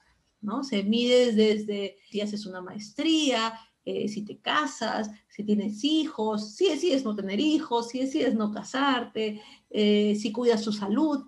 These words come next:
Entonces aprovechamos el Día Internacional de, de la Mujer para oír la vo-, las voces de otras mujeres como nosotras. Bueno, para fines de febrero también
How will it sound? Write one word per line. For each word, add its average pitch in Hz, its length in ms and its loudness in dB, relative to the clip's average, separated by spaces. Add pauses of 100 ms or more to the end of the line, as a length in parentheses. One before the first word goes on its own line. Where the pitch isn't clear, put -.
(460)
Entonces 240 480 2
aprovechamos 220 840 0
el 214 180 2
Día 254 120 2
Internacional 233 560 2
de, 220 360 -2
de 196 40 0
la 190 100 2
Mujer 254 540 0 (320)
para 190 260 2
oír 262 220 4
la 208 180 2
vo-, 226 320 0
las 208 220 -2
voces 254 360 0
de 196 220 -6
otras 277 560 -4
mujeres 220 340 0
como 180 280 -8
nosotras. - 680 -14 (420)
Bueno, 233 380 -2
para 196 220 -8
fines 285 480 -4
de 254 100 -2
febrero 269 640 -2
también 247 580 0